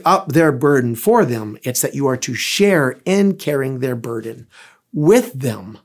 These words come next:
not for them. I was reminded of a scene in Lord of the Rings, Return of the King, uh,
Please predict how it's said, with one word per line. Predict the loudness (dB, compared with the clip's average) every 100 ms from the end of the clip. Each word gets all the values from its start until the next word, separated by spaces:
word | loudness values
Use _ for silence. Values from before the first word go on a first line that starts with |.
| _ _ _ _ _
not | -4 -4
for | -6 -8
them. | -8 -12 -16 _ _ _ _ _ _ -20 -6
I |
was | 0
reminded | 2 4 2 -2
of |
a | -4
scene | 0 0 0 -4 -10 -18 -8
in | 0 2
Lord | 4
of | 2
the |
Rings, | 2 0 -4
Return | -6 -4 -2
of |
the | -4
King, | -2 -4 -4 -10 _ -20 -20 _ _ _ -6
uh, | -2 0